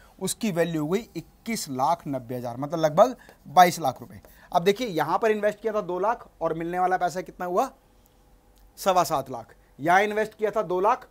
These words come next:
और यहाँ पर वैल्यू कितनी हो गई, लगभग बाईस लाख रुपए। और जो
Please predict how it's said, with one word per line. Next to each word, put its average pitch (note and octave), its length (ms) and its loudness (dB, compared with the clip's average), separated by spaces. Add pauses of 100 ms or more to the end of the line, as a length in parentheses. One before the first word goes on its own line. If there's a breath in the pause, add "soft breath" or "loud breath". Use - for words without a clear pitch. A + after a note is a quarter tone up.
(140)
और D#3+ 80 -6
यहाँ E3+ 160 -2
पर F#3 140 -6
वैल्यू F3+ 240 -2
कितनी G3 260 -8
हो F#3 100 -8
गई, B3 180 -2 (880)
लगभग F#3 340 4
बाईस D3+ 280 2
लाख A#2+ 200 -10
रुपए। G#2+ 200 -20 (440 soft breath)
और G#3+ 200 12
जो A3 460 8